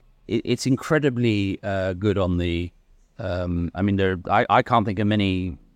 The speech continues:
evocations in literature that are as moving on the, the pain of divorce and the, the, the, the, the guilt of the, um, what you inflict upon your children. Um, but it's also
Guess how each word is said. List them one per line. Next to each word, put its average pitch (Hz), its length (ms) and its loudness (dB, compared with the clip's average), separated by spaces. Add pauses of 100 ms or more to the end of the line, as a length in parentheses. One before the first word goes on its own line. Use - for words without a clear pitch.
(540)
evocations 98 840 0
in 95 120 -2
literature 87 560 -2 (280)
that 101 80 -6
are 98 120 2
as 90 180 -2
moving 98 460 2
on 95 260 0
the, 92 300 0 (480)
the 92 280 -4
pain 95 360 0
of 90 200 -4
divorce 92 720 -2
and 90 200 -2
the, 90 340 0
the, 92 280 -2
the, 92 200 -2
the, 92 220 -2
the 92 100 -4
guilt 117 500 2
of 107 140 -2
the, 98 300 0 (500)
um, 90 640 -2
what 101 200 2
you 107 80 2
inflict 101 440 -2
upon 101 260 -2
your 95 140 -2
children. 80 600 -2 (640)
Um, 107 540 0 (500)
but 147 160 -4
it's 139 140 -4
also 165 580 2